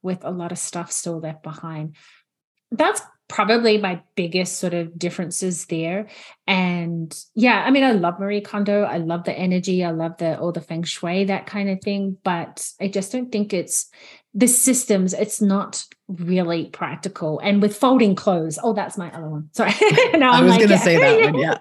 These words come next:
Speaker 1: <laughs> How can I forget that? Um, the folding clothes, like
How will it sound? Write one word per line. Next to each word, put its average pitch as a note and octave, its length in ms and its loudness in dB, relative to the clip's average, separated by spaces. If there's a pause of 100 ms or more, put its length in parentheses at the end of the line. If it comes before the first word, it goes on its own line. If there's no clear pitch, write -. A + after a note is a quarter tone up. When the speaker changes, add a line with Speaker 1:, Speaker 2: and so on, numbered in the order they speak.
(140)
Speaker 1:
<laughs> D#4+ 160 4 (420)
How A#4+ 120 2
can G#4 100 6
I E4 80 6
forget A#3 260 4
that? - 320 0 (200)
Um, A3 480 2
the A3+ 140 2
folding B3 400 2
clothes, F#3 420 -4
like F3+ 180 -2